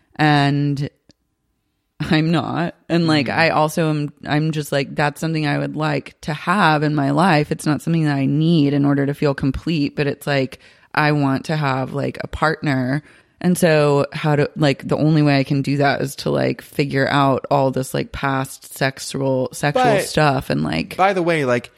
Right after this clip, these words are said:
Speaker 2: you're never gonna completely figure it out. Like, when I met Jonathan, I had done a lot of work on myself, but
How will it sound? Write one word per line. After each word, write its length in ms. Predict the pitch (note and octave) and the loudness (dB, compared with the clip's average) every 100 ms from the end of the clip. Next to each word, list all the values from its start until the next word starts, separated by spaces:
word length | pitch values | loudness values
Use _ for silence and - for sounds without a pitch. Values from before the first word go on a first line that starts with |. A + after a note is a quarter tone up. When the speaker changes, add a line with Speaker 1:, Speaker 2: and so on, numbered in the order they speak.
| _ - | _ -10
Speaker 2:
you're 200 | B2+ F#3 | 0 2
never 320 | F#3+ D#3+ D#3+ C#3+ | 4 2 0 0
gonna 180 | B2 | -2
completely 380 | A#2 A#2 A#2 G#2+ | -4 -6 -6 -6
figure 280 | - G#2+ G2 | -6 -4 -2
it 60 | G2 | 0
out. 300 | A2 C2+ F#2+ | 0 0 -4
Like, 180 | A#2+ | -4
when 80 | C3 | -2
I 100 | D#3 | -2
met 220 | F3 C#3+ | -2 -4
Jonathan, 460 | A2 C3 C3 C3 A#2 | -2 -4 -4 -4 -4
I 80 | G#2+ | -2
had 140 | C3 | -2
done 100 | A#2+ | -2
a 60 | A2+ | -2
lot 120 | A2 | -4
of 100 | A2 | -2
work 160 | G#2+ A2 | -4 -2
on 80 | C#3 | -2
myself, 560 | C#3 - D#3+ E3 E3 - | -2 0 2 0 0 0
but 240 | A#2 | 0